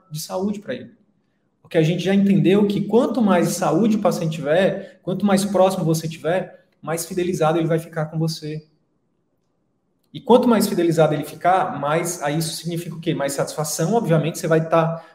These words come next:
feliz porque vai ver seus pacientes melhorando. Você, de fato, vai ver eles melhorando, eles vão voltar felizes. E qual, quais, quais são as outras consequências disso?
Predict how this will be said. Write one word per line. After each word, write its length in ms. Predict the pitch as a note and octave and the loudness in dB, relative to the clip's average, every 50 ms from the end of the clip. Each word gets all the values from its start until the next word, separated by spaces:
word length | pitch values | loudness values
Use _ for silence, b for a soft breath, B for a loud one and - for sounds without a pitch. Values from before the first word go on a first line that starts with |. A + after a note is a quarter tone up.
| B | B
feliz 420 | - - F3 E3+ E3 E3 G#3+ G#3 - | -2 2 4 4 6 6 4 4 2
porque 240 | - A3 - - F3+ | 0 -2 -4 -2 0
vai 140 | G3 F#3+ | 0 0
ver 120 | F#3+ G3 F#3+ | 0 0 -2
seus 180 | - G3+ G3 | -2 -4 -4
pacientes 400 | - F#3 F3+ - - F#3+ G3 - | -4 -6 -6 -4 -4 -4 -4 -4
melhorando. 840 | G3 F#3 F#3+ G3+ G3 F#3 E3 E3+ F#3+ G#3 G#3+ F#3+ - - - - - - - - _ _ _ _ _ _ _ _ _ _ _ _ _ | -4 -2 0 2 2 2 4 4 4 4 4 2 2 0 -2 -4 -6 -10 -16 -20 _ _ _ _ _ _ _ _ _ _ _ _ _
Você, 200 | - D#3 - F#3 | -14 -8 -6 -4
de 120 | F3 F#3+ G#3+ | -4 -2 -4
fato, 420 | G3+ - G#3 G3+ G#3+ A#3 A3 G#3+ | -2 -2 0 0 0 0 0 -2
vai 200 | F#3+ G#3 G#3 G3 | 0 0 0 2
ver 140 | - - G3+ | 2 2 2
eles 120 | A3 G#3 F#3+ | 2 2 0
melhorando, 420 | G3+ G#3 A3 A3 G#3 G3 G3+ G#3 | 0 2 2 2 4 4 4 4
eles 140 | G3+ G3 G3 | 4 4 4
vão 140 | G3+ G3 G3 | 4 4 4
voltar 320 | G3+ G3+ G3+ G#3 G3+ G3+ | 4 2 2 0 -2 -4
felizes. 920 | - - G#3+ G#3 F3+ F#3 G#3 A#3 A3 E3 - - - - - - _ _ _ _ _ _ _ _ _ _ _ _ _ _ _ _ - - - - | -4 -4 -2 -2 0 2 2 2 2 0 -2 -4 -6 -10 -12 -16 _ _ _ _ _ _ _ _ _ _ _ _ _ _ _ _ -20 -18 -16 -16
E 60 | D#3 | -6
qual, 480 | - - G#3 A3 A3 A3 A3 - - | -2 2 4 6 6 6 4 2 0
quais, 500 | - G3+ G#3+ A3 - - - - - - | 0 0 0 0 -2 -4 -6 -8 -12 -14
quais 240 | - - F#3+ F#3+ F#3+ | -8 -6 -4 -4 -2
são 140 | - A3 G3+ | -2 -2 0
as 100 | G3 F#3+ | 2 2
outras 220 | G3 G3 G3+ G3 | 2 0 0 -2
consequências 540 | - F#3+ - - F#3+ - F3+ E3 D#3+ E3 D#3+ | -4 -4 -4 -4 -4 -4 -4 -4 -4 -4 -2
disso? 420 | D#3 D3 C3+ B2+ C#3 - b b | -2 -2 -4 -6 -8 -12 b b